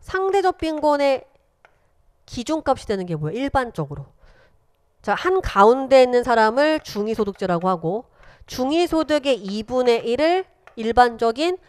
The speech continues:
상대적 빈곤의 기준값으로 두죠. 이것의 미만의 가구의 퍼센트를 상대적 빈곤율이라고 한단 말이에요. 일단 되셨죠?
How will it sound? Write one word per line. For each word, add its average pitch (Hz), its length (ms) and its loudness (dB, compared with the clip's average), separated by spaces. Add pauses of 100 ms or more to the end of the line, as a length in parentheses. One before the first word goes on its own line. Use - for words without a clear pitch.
(140)
상대적 370 680 -4
빈곤의 262 500 0
기준값으로 214 560 -6
두죠. 143 320 -10 (240)
이것의 277 540 4
미만의 226 840 2 (520)
가구의 190 640 0
퍼센트를 247 800 -2 (460)
상대적 302 680 -2
빈곤율이라고 170 800 -6
한단 160 240 -10
말이에요. 139 240 -16 (380)
일단 233 180 -2
되셨죠? 196 460 -2